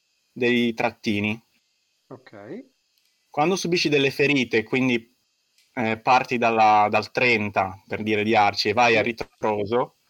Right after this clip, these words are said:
Speaker 1: quando, eh, i due si, si incontrano,
Speaker 2: Sei
Speaker 1: cioè le
Speaker 2: ingombrato.
Speaker 1: tue ferite tolte e il tuo ingombro si incon-, si incontrano, allora diventi affaticato.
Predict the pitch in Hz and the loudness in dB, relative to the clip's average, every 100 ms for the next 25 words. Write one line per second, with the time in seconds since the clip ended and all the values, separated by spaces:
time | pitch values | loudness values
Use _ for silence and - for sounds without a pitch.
0 | _ - - _ _ _ 143 160 170 165 | _ -20 -20 _ _ _ 0 0 2 2
1 | 143 135 _ _ - 135 123 123 123 131 | 2 -2 _ _ -8 -4 -2 0 -2 0
2 | 147 127 - - _ _ - - 127 127 | 0 0 -2 -8 _ _ -12 -4 -4 -2
3 | 139 117 110 113 117 139 143 _ - - | 0 0 0 0 -2 -2 -6 _ -20 -20
4 | _ _ _ _ _ - - - - _ | _ _ _ _ _ -20 -20 -20 -20 _
5 | _ 151 139 107 113 120 - 127 120 127 | _ -12 -4 -2 0 -4 -2 -2 0 0
6 | 139 143 - 139 131 120 113 110 - 139 | 2 0 0 2 4 2 2 0 0 0
7 | 123 117 120 117 123 127 120 - 156 - | 0 0 0 0 2 2 0 -2 -6 0
8 | 139 139 143 151 156 - 156 160 143 143 | 0 0 -2 -6 -8 -4 -4 2 2 2
9 | 151 147 123 123 123 135 117 113 - - | 0 2 4 2 2 2 0 0 -4 -4
10 | 110 113 101 101 104 110 | -4 -2 -2 -2 -2 -10